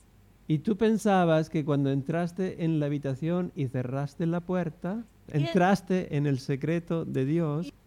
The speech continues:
Speaker 1: que estabas solo.
Speaker 2: And you thought when you went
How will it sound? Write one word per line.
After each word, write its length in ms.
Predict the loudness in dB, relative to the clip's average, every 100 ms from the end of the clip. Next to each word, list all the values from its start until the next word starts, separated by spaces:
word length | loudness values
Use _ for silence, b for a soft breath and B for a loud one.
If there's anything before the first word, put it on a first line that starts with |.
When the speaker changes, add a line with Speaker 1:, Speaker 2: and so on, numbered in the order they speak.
| -20 0
Speaker 1:
que 100 | 2
estabas 380 | 4 4 4
solo. 480 | 2 0 0 0 -4 -8 -20 -20 _ _ -12
Speaker 2:
And 100 | -8
you 200 | -6 -8 -10 -14 -4
thought 380 | -2 -2 -4
when 160 | -8 -6
you 120 | -4
went 240 | -4 -6